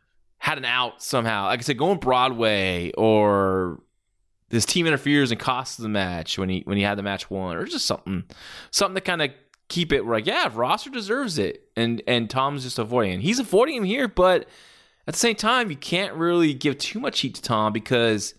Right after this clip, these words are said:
he did beat Rosser and choked him out. Um, on the April first New Japan Strong show, Lone Star Shootout, Rosser once again challenges Tom Lawler for a title shot. Lawler declines once again,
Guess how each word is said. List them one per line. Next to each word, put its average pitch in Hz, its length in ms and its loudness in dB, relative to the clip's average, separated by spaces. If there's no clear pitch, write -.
he - 180 -2
did 165 260 0
beat 131 380 0
Rosser 101 680 -2
and - 60 -10
choked - 240 0
him 92 100 -4
out. 101 220 -4
Um, 104 480 2
on 135 100 2
the 139 80 2
April 175 320 0
first - 560 0
New 139 100 0
Japan 139 220 0
Strong 123 320 0
show, 107 600 2
Lone 135 220 0
Star 135 240 0
Shootout, 101 760 -2
Rosser 160 440 2
once 156 180 0
again 143 260 -2
challenges 135 540 -4
Tom 127 280 -4
Lawler 127 200 2
for 123 160 -2
a 117 60 2
title 113 320 -4
shot. 107 480 0
Lawler 107 200 2
declines 107 480 -2
once 123 160 0
again, 87 440 -2